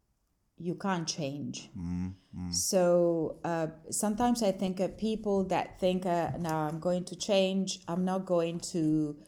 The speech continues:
Speaker 1: be afraid of speaking in front of others because it makes no sense. I just
Speaker 2: Mm,
Speaker 1: do three
Speaker 2: mm.
Speaker 1: breaths and it will be fine."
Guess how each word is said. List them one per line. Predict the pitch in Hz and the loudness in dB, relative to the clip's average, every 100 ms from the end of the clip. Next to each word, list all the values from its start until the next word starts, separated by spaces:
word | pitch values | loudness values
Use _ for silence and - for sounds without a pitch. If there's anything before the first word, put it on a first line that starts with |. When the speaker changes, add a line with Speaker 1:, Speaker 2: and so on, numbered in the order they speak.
| _ - - - | _ -20 -16 -2
Speaker 1:
be | 190 185 | 4 4
afraid | 180 - 202 220 | 4 2 2 4
of | 170 | 2
speaking | - - 226 220 180 | 2 0 -2 0 -2
in | 160 | -2
front | 180 175 | -2 0
of | 160 | 0
others | 156 180 165 - | 2 2 0 -2
because | 156 160 156 | -2 -2 -2
it | 160 | -2
makes | 151 - | -2 -2
no | 156 | -4
sense. | 151 131 135 127 - - | -2 -2 -2 0 -2 -2
I | |
just | 160 156 - | 0 0 0
Speaker 2:
Mm, | |
Speaker 1:
do | 147 147 | -2 -4
three | - 254 | -2 0
Speaker 2:
mm. | 247 | 2
Speaker 1:
breaths | 156 147 147 | 4 4 2
and | 147 | -2
it | 143 | -2
will | 143 151 | 0 0
be | 156 - | -2 -8
fine." | - 143 131 | -2 0 0